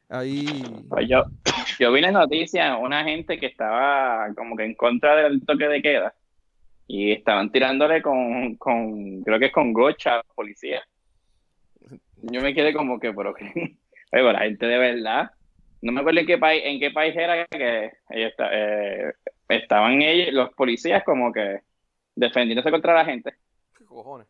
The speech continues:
Speaker 2: por el toque de queda. Y yo, pero cojones, o sea, es por, por, por, por el bien de ustedes, cabrones, como que.
Speaker 1: No, chequéate, en New Jersey, eh, sacaron criminales en la cárcel, las vaciaron.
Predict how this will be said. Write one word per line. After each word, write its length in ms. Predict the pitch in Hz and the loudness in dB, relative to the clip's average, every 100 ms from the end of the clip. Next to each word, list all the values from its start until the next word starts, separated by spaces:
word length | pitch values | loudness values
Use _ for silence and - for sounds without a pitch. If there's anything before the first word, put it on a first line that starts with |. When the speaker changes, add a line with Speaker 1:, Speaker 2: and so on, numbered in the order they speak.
| _ | _
Speaker 2:
por 100 | 113 | -4
el 140 | 117 | -4
toque 200 | 123 113 131 | -4 -4 -2
de 140 | 127 | -2
queda. 300 | 117 110 117 _ - | -2 -4 -6 _ -6
Y 80 | |
yo, 80 | 120 | -4
pero 140 | 110 107 | -4 -6
cojones, 400 | 95 117 151 156 | -2 0 0 2
o 20 | |
sea, 320 | 120 95 - - | 0 -2 -8 -8
es 100 | 113 | -4
por, 180 | 147 151 - | -2 -4 -2
por, 300 | 139 120 117 | 0 0 0
por, 140 | - 123 | -6 0
por 120 | 151 | 2
el 80 | 131 | 2
bien 140 | 127 | 0
de 60 | 139 | -2
ustedes, 440 | 143 117 127 - - | -4 -2 0 -2 -2
cabrones, 460 | 139 117 139 170 | -2 -2 -4 -6
como 260 | 151 123 117 | -6 -6 -8
que. 200 | 92 - _ _ _ | -10 -14 _ _ _
Speaker 1:
No, 260 | 139 180 - _ | -20 -20 -20 _
chequéate, 440 | 160 139 190 175 | -12 -8 -8 -8
en 100 | 156 | -10
New 120 | 151 | -14
Jersey, 480 | 147 165 - 185 180 - _ _ _ - | -12 -12 -10 -12 -12 -20 _ _ _ -14
eh, 640 | 147 135 131 131 127 127 120 131 _ _ | -10 -10 -10 -10 -10 -12 -14 -20 _ _
sacaron 800 | _ - 135 127 139 175 170 147 | _ -10 -10 -6 -6 -4 -6 -12
criminales 640 | - 143 139 147 180 135 - _ | -14 -12 -10 -8 -8 -8 -14 _
en 100 | - | -18
la 80 | 131 | -12
cárcel, 420 | 175 196 143 127 _ _ | -10 -10 -12 -18 _ _
las 160 | - 127 | -10 -8
vaciaron. 380 | 127 160 160 | -8 -8 -8